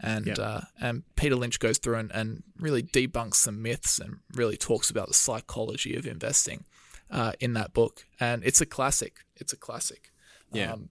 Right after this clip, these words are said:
Speaker 1: pretty much everybody that I've spoken to has read that book and has really, really enjoyed it, and it's got a lot out of it. So
Speaker 2: Yeah.
Speaker 1: I definitely recommend One Up on Wall Street.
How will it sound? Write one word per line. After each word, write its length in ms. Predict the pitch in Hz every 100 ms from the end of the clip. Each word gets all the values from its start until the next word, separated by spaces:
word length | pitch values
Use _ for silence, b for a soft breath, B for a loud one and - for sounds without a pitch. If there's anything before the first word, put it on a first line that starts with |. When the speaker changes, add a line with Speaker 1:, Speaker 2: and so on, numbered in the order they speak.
| -
Speaker 1:
pretty 160 | 151 147
much 220 | 104 110
everybody 580 | 120 131 120 113 113 -
that 100 | 110
I've 160 | 117 123
spoken 420 | - - - -
to 160 | - 127
has 180 | 139 113
read 240 | 117 113
that 180 | 104 -
book 220 | 87 -
and 80 | 104
has 140 | 98
really, 460 | 101 117 113 110 107
really 280 | 107 101 95
enjoyed 340 | 107 - 104 147
it, 120 | -
and 100 | 131
it's 140 | 117 -
got 260 | 117 82 -
a 40 | -
lot 160 | -
out 160 | 69 78
of 100 | -
it. 140 | - - -
So 300 | - - 170 -
Speaker 2:
Yeah. 220 | - 90 90 -
Speaker 1:
I 100 | 143
definitely 340 | 147 - 127
recommend 400 | 117 - 117 113
One 140 | 113 -
Up 160 | -
on 80 | 113
Wall 120 | 110
Street. 340 | 117 - 131